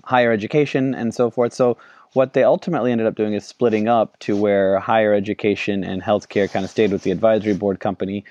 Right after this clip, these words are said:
and, um, the corporate stuff was split off into a sister company called Corporate Executive Board. But,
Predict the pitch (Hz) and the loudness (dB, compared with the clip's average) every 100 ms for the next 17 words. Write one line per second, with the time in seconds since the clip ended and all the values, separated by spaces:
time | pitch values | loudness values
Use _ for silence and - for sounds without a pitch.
0 | - - - - 101 98 95 98 - - | -20 -20 -6 -2 0 0 -2 -4 -6 -8
1 | 98 90 87 82 - _ - 104 104 95 | -6 -4 -4 -8 -16 _ -10 -2 0 0
2 | 92 92 90 - - - 143 123 110 - | 0 -2 -4 -6 -12 -2 0 0 -2 0
3 | 107 101 85 95 - - 117 101 - 98 | 0 0 -6 -8 -8 -4 0 0 0 -4
4 | 92 110 - - 98 - 95 87 87 - | -2 -2 -4 -4 -4 -4 -4 -2 -4 -2
5 | 98 - 87 92 101 95 90 98 90 92 | -4 -2 -2 0 -2 -2 -6 -4 -6 -2
6 | - 101 | 0 0